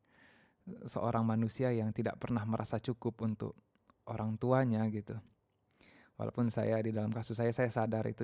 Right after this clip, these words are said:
juga karena saya pikir orang tua saya kebanyakan dari mereka adalah misguided, mereka salah memahami kehidupan karena tebalnya dogma yang mereka miliki. Tetapi di dalam kasus ini, si bapak ini mengabuse si anak karena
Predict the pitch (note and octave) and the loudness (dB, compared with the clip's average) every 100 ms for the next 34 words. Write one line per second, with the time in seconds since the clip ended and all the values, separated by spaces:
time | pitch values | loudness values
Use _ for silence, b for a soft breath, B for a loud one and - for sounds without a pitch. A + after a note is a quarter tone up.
0 | A2 A2 G#2 G#2+ A2 G#2+ A2 A#2+ - - | -2 -2 -4 -4 -4 -4 -8 -14 -14 -4
1 | G#2+ G#2 A#2+ A2+ G#2+ A2 A2+ A2+ A2+ A2 | -4 -2 -2 0 0 -2 -4 -4 -2 -2
2 | A2+ A2+ - A2+ G#2+ A2 A2 A2 A2 G#2+ | -2 -4 -10 -6 -4 -2 -2 0 0 0
3 | G#2+ A2+ A2 A2 A2 A2+ A2 A#2+ A#2 A2+ | -2 -2 -2 -2 0 0 0 2 2 2
4 | A2 A2+ F#2+ A2 G#2+ A2 G#2+ G#2 A2 A2 | 0 -2 -2 -2 -4 -4 -4 -2 -2 0
5 | A2 A2+ A2+ A2+ A2 A2 C3 - A2+ A2+ | 0 0 -2 -2 -4 -2 0 2 2 0
6 | - _ - - G#2 G2 F#2+ - - - | -4 _ -12 -6 -2 -2 -6 -12 -16 -16
7 | - A#2 A2 G#2+ G#2+ A2+ A2 A2 G#2 G#2 | -6 -2 2 2 2 0 0 0 -2 -2
8 | G#2+ G#2 G#2+ A2 B2 - A2 B B B | -2 -2 -2 -2 -2 -4 -6 B B B
9 | B B B - B2 C3+ C#3+ A#2+ A#2 A2 | B B B 0 2 2 4 4 4 4
10 | G#2+ - - _ - A2 - G#2+ A#2 E3 | -2 -6 -12 _ -4 -4 -2 -2 -2 -2
11 | D#3+ b b b b b b b - A#2 | -6 b b b b b b b 0 2
12 | A2+ A#2 A#2 D3+ F3 - - - - _ | 4 2 0 0 0 -2 -8 -16 -20 _
13 | - A#2+ B2 A2+ B2 A2+ D3 C#3+ - - | -10 0 0 2 2 4 4 2 -2 -8
14 | - B2+ C3+ A#2+ - _ _ - A#2 A2+ | -4 0 2 2 0 _ _ -8 -2 0
15 | C3 | 2